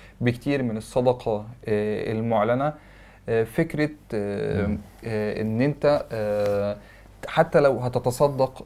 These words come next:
Speaker 1: بحاجة قليلة، يعني أنا بن-، يعني هو، هو قليل مستمر خير من كثير منقطع، أو حاجة أنت
Speaker 2: مم.
Speaker 1: ف-، قمت جاي على نفسك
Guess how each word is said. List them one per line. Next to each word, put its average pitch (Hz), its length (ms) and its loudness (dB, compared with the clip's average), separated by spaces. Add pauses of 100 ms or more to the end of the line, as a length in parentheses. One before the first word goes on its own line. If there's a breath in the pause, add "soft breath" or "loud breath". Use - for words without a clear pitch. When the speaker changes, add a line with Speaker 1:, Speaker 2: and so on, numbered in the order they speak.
(140)
Speaker 1:
بحاجة 131 520 0
قليلة، 123 400 2
يعني 101 360 -6
أنا 131 140 2
بن-، 127 320 -2
يعني 101 280 -2
هو، 110 80 -6
هو 110 240 -2
قليل 139 340 0
مستمر 143 440 -2
خير 151 400 2
من 117 260 0
كثير 131 460 -4
منقطع، 110 600 0
أو 87 100 -2
حاجة 127 220 -2
أنت 127 240 0 (120)
Speaker 2:
مم. 101 280 0
Speaker 1:
ف-، - 40 -2
قمت 123 360 -4
جاي 135 200 6
على 123 200 4
نفسك 139 300 0